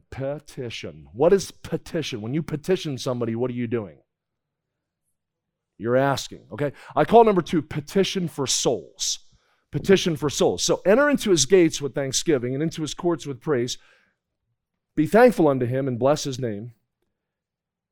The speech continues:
That's in Psalm, uh, one hundred. Now we're back in Luke two. All right, so when you pray, I'm sorry, Luke eleven and verse two. When you pray, say, "Our Father which art in heaven, hallowed be thy name." And then what's the next request?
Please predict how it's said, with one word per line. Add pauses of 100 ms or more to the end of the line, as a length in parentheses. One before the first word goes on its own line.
(120)
That's
in
Psalm, (580)
uh,
one
hundred.
Now
we're
back
in
Luke
two.
All
right,
so
when
you
pray, (120)
I'm
sorry,
Luke
eleven (380)
and
verse
two. (240)
When
you
pray,
say,
"Our
Father
which
art
in
heaven,
hallowed
be
thy
name."
And
then
what's
the
next
request?